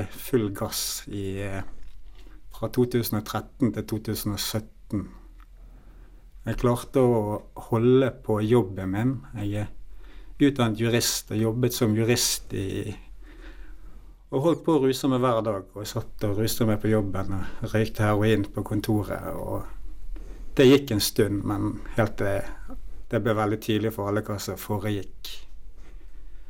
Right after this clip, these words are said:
Jeg, eh, mistet jobben min, og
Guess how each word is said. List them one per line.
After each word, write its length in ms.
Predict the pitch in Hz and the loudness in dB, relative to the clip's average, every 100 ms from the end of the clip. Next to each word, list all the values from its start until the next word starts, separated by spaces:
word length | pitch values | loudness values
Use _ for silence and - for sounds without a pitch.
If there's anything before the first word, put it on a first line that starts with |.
| - - - - | -12 -16 -16 -6
Jeg, 240 | 123 117 110 117 | -2 0 2 2
eh, 360 | 113 113 110 110 | 2 2 2 2
mistet 520 | 113 110 - - 110 123 | 2 2 0 -2 0 4
jobben 380 | 117 107 104 104 | 4 2 0 4
min, 420 | 131 151 151 127 | 6 8 8 6
og 340 | 98 98 92 | 2 -4 -4